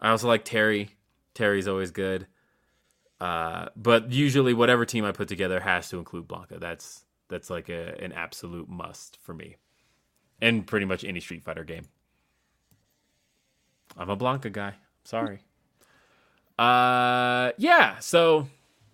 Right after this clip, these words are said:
show goes off the air with Swerve Strickland having gotten one up on Keith Lee and bringing that story back up. I feel like he was the thread throughout the show. Uh, and Adam Cole and Chris Jericho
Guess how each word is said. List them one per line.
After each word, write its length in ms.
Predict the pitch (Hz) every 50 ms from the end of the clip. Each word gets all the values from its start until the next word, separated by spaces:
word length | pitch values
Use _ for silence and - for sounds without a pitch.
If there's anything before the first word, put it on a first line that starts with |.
| _ _ _ _
show 240 | - - - 196 190
goes 240 | 180 175 180 156 151
off 180 | 156 151 147 -
the 160 | 143 135 123
air 280 | 117 117 120 135 135 - _ _ _ _ _
with 500 | 113 113 117 117 113 107 - - _ _ _ _ _ _ _ _ _ _
Swerve 280 | - - 120 113 104
Strickland 400 | - - 110 98 - 110 107 104
having 420 | 107 101 95 98 98 95 95 92 92 _ _ _ _ _ _ _ _
gotten 280 | - 113 107 104 107 110
one 160 | 104 104 104
up 160 | 104 98 -
on 140 | 104 101 95
Keith 300 | - - 101 92 87 -
Lee 440 | 123 135 139 135 135 135 127 123 -
and 480 | - 101 95 92 92 90 90 90 90 85 - _ _ _
bringing 380 | - - 110 107 101 98 92 87
that 220 | 95 107 110 -
story 300 | - - - 117 110 107
back 280 | 101 107 107 107 101 -
up. 260 | 113 107 104 - - - _ _ _ _ _ _ _ -
I 80 | 101
feel 180 | - - 107 101
like 160 | 98 95 -
he 120 | - 104
was 220 | 98 98 101 87 -
the 160 | - - 104
thread 420 | - - 90 92 87 87 85 -
throughout 320 | - 92 90 85 85 90 -
the 80 | -
show. 360 | 87 - - 90 80 80 - - _ _ _ _ _ _ - - _ _ _ _ _ _
Uh, 500 | - 92 92 90 87 87 87 87 87 85 - _
and 840 | - 98 98 98 98 101 104 104 104 107 107 107 107 107 107 - - - _ _ _ _ _ _ _ _ -
Adam 300 | 104 107 110 117 117 113
Cole 240 | - 127 123 131 135
and 100 | 135 131
Chris 200 | 151 151 139 139
Jericho 560 | - 185 240 277 285 - - 120 87 78